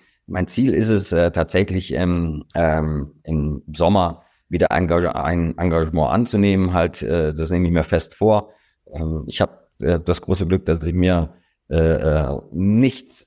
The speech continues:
nicht das machen muss, nur damit ich wieder arbeite, sondern das, was mich reizt, was, was ich interessant finde halt. Ähm,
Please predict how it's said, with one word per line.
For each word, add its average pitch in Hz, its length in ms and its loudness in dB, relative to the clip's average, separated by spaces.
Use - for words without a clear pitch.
nicht 101 240 -2
das 92 100 2
machen 95 300 2
muss, 92 280 -2
nur 95 300 2
damit 87 240 2
ich 82 120 -4
wieder 78 180 2
arbeite, 98 360 2
sondern 82 260 0
das, 87 180 0
was 80 160 -2
mich 80 200 -4
reizt, 104 340 0
was, - 220 -4
was 85 200 0
ich 85 100 -2
interessant 92 480 0
finde 95 320 0
halt. 90 240 0
Ähm, 90 480 0